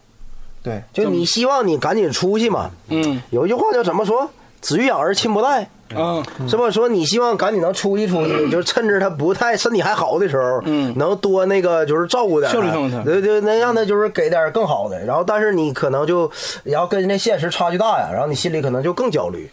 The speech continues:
Speaker 3: 嗯。
Speaker 2: 是吧？你，你明-，想努力，但是没有方向，然后也不太能就是达到心里那个目标，
Speaker 3: 是。
Speaker 2: 给不了他更好的，然后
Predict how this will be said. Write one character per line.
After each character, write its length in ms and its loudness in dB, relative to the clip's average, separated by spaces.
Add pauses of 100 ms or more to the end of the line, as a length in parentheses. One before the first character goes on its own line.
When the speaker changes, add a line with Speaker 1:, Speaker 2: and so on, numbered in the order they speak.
Speaker 3:
嗯。 400 -2 (200)
Speaker 2:
是 80 -2
吧？ 140 2
你， 160 2
你 220 2
明-， 240 0
想 180 0
努 140 0
力， 180 0
但 140 2
是 100 0
没 80 0
有 100 2
方 200 0
向， 280 0
然 140 0
后 220 2
也 420 0 (580)
不 160 0
太 260 0
能 200 0
就 100 0
是 80 2
达 220 -4
到 140 2
心 180 -2
里 80 0
那 160 0
个 80 0
目 160 0
标， 200 0
Speaker 3:
是。 200 -10
Speaker 2:
给 80 0
不 80 2
了 140 2
他 40 2
更 140 0
好 220 -2
的， 100 -2
然 100 -2
后 140 0